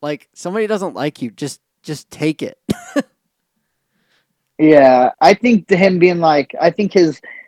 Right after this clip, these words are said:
Speaker 2: it would've just looked better if he just didn't respond. Like, I, just, like, one football player being like, "Hey, that guy doesn't know what he's talking about." Like, Stephen A says that he doesn't know what people are talking about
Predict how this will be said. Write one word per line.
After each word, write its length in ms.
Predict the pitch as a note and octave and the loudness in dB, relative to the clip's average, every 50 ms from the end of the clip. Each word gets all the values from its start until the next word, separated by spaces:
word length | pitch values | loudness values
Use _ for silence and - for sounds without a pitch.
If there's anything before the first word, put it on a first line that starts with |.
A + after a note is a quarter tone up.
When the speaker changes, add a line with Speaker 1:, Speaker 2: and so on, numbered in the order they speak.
| _ _ _ _ | _ _ _ _
Speaker 2:
it 120 | - E3+ F#3 | 4 4 6
would've 260 | G3 A3+ A#3 B3 G3+ | 8 6 6 4 0
just 220 | G3+ A3+ G3+ - | -8 -8 -6 -4
looked 240 | G#3 A3+ G3+ - - | -4 -4 -4 -6 -4
better 240 | D3 C#3 D3+ G3 G#3 | -4 -4 -2 -2 -4
if 80 | - | -4
he 80 | D#3+ D3+ | -6 -8
just 200 | D3 D3+ C3 A#2 | -10 -12 -12 -10
didn't 220 | A2 B2+ B2 C3+ | -8 -8 -8 -8
respond. 680 | A#2+ B2 B2+ - - - A2+ A2+ B2 C3+ A#2+ A2+ G#2+ F#2+ | -8 -8 -8 -8 -8 -6 -4 -2 0 0 -2 -2 -4 -4
Like, 280 | G2+ A2+ A#2+ B2 A2 - - - | -2 -2 -2 -2 -4 -4 -2 2
I, 220 | C#3+ D#3 D#3+ C#3 - - D3+ | 4 4 4 4 0 -4 -8
just, 260 | D#3 D#3 E3+ - - | -6 -6 -6 -2 0
like, 200 | F3+ F#3 F3 D3+ | 2 2 2 2
one 280 | C#3 C3+ D3+ E3 E3+ D#3+ | 2 0 0 0 0 -2
football 340 | - E3 D3+ E3+ E3 E3 | -2 -2 0 0 0 0
player 220 | - - E3+ E3+ E3 | 0 0 0 0 0
being 180 | D3 D#3+ D#3+ | -2 -4 -6
like, 200 | D#3 D3 C#3+ C#3 - | -6 -6 -6 -4 -2
"Hey, 180 | G3+ F#3 F3 | 0 0 0
that 160 | E3 E3+ F3 - | 0 -2 -2 0
guy 140 | F3+ D#3 | 2 2
doesn't 220 | D3 D3 D3+ D3+ D3+ | 2 0 -2 -6 -8
know 80 | D3 | -8
what 80 | C#3+ C#3+ | -6 -6
he's 80 | C#3+ - | -6 -6
talking 280 | - C#3+ C#3+ - D#3+ | -6 -6 -6 -8 -4
about." 280 | D3+ D#3 D#3 D3+ A2+ B2+ | -2 0 0 0 0 -2
Like, 160 | D3 D3 - _ _ _ _ _ _ _ _ _ _ | -4 -4 -6 _ _ _ _ _ _ _ _ _ _
Stephen 320 | - A#3+ B3 G#3 G#3+ G#3 | -6 -4 -2 -2 0 0
A 160 | G#3+ A3+ A#3 | 0 0 0
says 360 | - - G3+ G3 G3 F3+ D#3+ D3 - _ - | -2 0 0 0 0 0 -2 -6 -14 _ -4
that 200 | D3 F3 E3+ E3 | 0 0 0 0
he 80 | F#3+ A3 | 0 0
doesn't 300 | G3 G#3+ F3 D#3+ F3+ E3 | 2 2 2 0 -4 -4
know 100 | E3 E3+ | 0 0
what 180 | E3+ D#3+ - | 0 0 0
people 220 | - F3+ D#3+ D#3 E3+ | -2 -4 -4 -2 -4
are 60 | E3 | -4
talking 240 | - F3+ F3 E3 F3 | -2 -4 -6 -4 -2
about 240 | F3 E3+ F3 - | 0 0 0 0